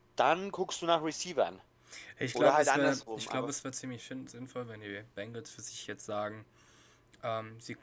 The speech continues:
Speaker 2: gucken, dass Burrow die Saison überlebt, halten Green, was ja auch ganz danach aussieht, ähm, und werden nächstes
Speaker 1: Ich glaub,
Speaker 2: Mal
Speaker 1: da,
Speaker 2: noch
Speaker 1: ich
Speaker 2: mal in
Speaker 1: glaub
Speaker 2: den Top fünf oder Top zehn dra-, äh, draften und, ähm,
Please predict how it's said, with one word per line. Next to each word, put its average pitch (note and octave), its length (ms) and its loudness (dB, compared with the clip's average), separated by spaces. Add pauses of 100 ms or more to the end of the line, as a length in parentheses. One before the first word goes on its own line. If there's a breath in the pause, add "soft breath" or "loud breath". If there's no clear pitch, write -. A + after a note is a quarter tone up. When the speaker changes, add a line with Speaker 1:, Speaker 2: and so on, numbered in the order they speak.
(120)
Speaker 2:
gucken, C3 300 -8
dass G#2 140 -8
Burrow A2+ 380 0
die A2+ 120 -12
Saison A2 360 -8
überlebt, G#2 640 -4 (540 soft breath)
halten A#2+ 380 0
Green, D3 440 0
was A2 140 -6
ja G#2+ 80 0
auch G2+ 100 -6
ganz G#2+ 200 -8
danach G#2 180 -6
aussieht, B2+ 480 -8 (560 soft breath)
ähm, A2 420 -6 (760)
und A2 180 -8
werden A2+ 300 0
nächstes A2+ 300 -8
Speaker 1:
Ich - 60 -6
glaub, D3+ 160 8
Speaker 2:
Mal A#2+ 60 4
Speaker 1:
da, F3+ 240 8
Speaker 2:
noch B2+ 160 -2
Speaker 1:
ich A#2 80 -4
Speaker 2:
mal B2 80 4
in - 20 10
Speaker 1:
glaub F3+ 120 10
Speaker 2:
den A2+ 120 -2
Top B2 220 -4
fünf C3 300 -4
oder A2+ 140 -6
Top A#2 220 -8
zehn A2+ 340 -6 (120)
dra-, A2+ 480 -4
äh, G2 40 -12
draften C3+ 480 -4 (840 soft breath)
und, A#2+ 420 -6
ähm, A2 360 -8